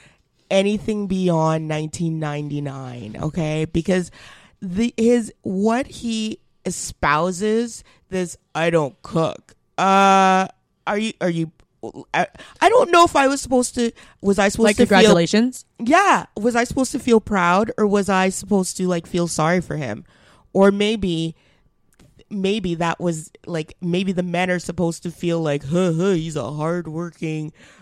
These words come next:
Speaker 1: rugged man." Like, to mascula-, like, to add masculinity to him. Or, oh, maybe that's what it was.
Speaker 2: Mm-hmm.
Speaker 1: And,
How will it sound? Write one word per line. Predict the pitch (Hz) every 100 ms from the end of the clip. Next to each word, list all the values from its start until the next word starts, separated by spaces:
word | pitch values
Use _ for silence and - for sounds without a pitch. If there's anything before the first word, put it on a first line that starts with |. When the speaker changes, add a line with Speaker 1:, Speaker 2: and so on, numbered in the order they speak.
| -
Speaker 1:
rugged | 147 165 185 175 160
man." | 165 180 190 147 143 156 180 _ _ -
Like, | 202 202 -
to | 226
mascula-, | 190 175 151 214 - 247 240 240 -
like, | 226 214 208 - - -
to | 269 -
add | 208 208 190
masculinity | 196 196 202 - 208 175 170 202 214 247 254
to | - 277
him. | 262 277 302 359 466 _ _ _ _ _ _ _ _ _ _ - - - - -
Or, | 226 220 220 214 - 220 208 _ _ _ _ -
oh, | 196 302
maybe | 180 190 -
that's | 190 196 -
what | 196
it | 160
was. | 156 220 - 220 - 190
Speaker 2:
Mm-hmm. | 190 185 190 _ _ _ - - - _ -
Speaker 1:
And, | 208 202 202